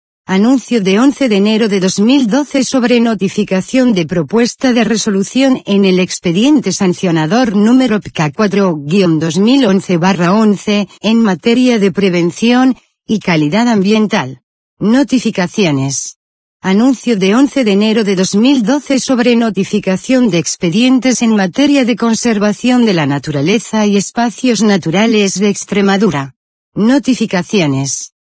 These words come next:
Anuncio de doce de enero de dos mil doce sobre notificación de expedientes sancionadores en materia de caza.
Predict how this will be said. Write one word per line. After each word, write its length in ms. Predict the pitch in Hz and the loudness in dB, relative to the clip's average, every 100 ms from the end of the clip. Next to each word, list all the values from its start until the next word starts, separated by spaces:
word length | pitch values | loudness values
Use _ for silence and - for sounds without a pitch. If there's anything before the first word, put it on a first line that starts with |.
| _ _ _ | _ _ _
Anuncio 540 | - 190 233 269 - 240 | -2 0 2 0 0 0
de 100 | 262 | 0
doce 360 | 247 - 240 | -2 0 0
de 80 | 196 | 2
enero 320 | 190 214 220 | 2 2 0
de 100 | 202 | 0
dos 220 | 185 190 202 | 0 0 2
mil 260 | 254 262 | 2 2
doce 380 | 202 294 - 262 | 0 -2 -2 -2
sobre 340 | - 240 247 | 0 0 2
notificación 960 | 233 226 196 - 208 185 185 - 254 233 | 2 0 -2 -2 -2 -2 -4 0 2 2
de 80 | 170 | 0
expedientes 720 | - - 175 185 196 180 180 | -4 -4 -2 0 0 0 -4
sancionadores 960 | - 180 165 - 175 160 202 233 247 240 | -2 -2 -2 -2 0 0 0 2 0 0
en 140 | 226 | 0
materia 540 | 202 185 247 240 220 175 | 0 0 0 0 0 0
de 120 | 170 | -2
caza. 580 | 202 202 - 143 127 | 0 -2 -2 -6 -8